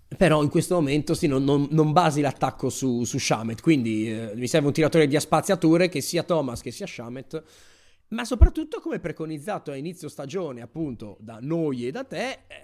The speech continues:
i Clippers prendono sto Anthony Davis, cioè Ibaka, ok, non è più l'Ibaka che era a O-, a Okla-, Oklahoma, siamo d'accordo, però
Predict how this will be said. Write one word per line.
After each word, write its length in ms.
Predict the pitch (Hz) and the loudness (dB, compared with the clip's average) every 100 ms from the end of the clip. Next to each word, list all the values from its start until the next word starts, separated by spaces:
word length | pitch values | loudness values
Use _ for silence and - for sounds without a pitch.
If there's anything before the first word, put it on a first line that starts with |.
| 151 | -16
i 80 | 175 | -14
Clippers 400 | 170 160 247 240 | -8 -8 -8 -10
prendono 320 | 143 143 214 | -10 -10 -8
sto 220 | 180 - | -8 -8
Anthony 260 | 127 131 127 | -8 -8 -4
Davis, 200 | 196 135 | -4 -4
cioè 100 | 160 | -6
Ibaka, 640 | 135 190 156 123 180 233 - _ | -6 -4 -6 -8 -8 -8 -10 _
ok, 200 | - 117 147 | -18 -8 -6
non 160 | 123 127 | -6 -6
è 40 | |
più 160 | 117 151 | -4 -4
l'Ibaka 460 | 131 127 - 127 | -4 -6 -6 -10
che 180 | 113 120 | -10 -8
era 300 | 123 117 101 90 | -6 -6 -10 -14
a 220 | 101 107 | -16 -12
O-, 100 | 117 | -12
a 140 | 110 113 | -12 -14
Okla-, 320 | 110 117 117 | -12 -14 -12
Oklahoma, 380 | 117 135 131 117 | -10 -8 -6 -8
siamo 220 | 117 117 | -12 -10
d'accordo, 400 | 151 - 120 113 | -8 -6 -8 -8
però 520 | - 220 180 139 185 | -4 0 2 2 0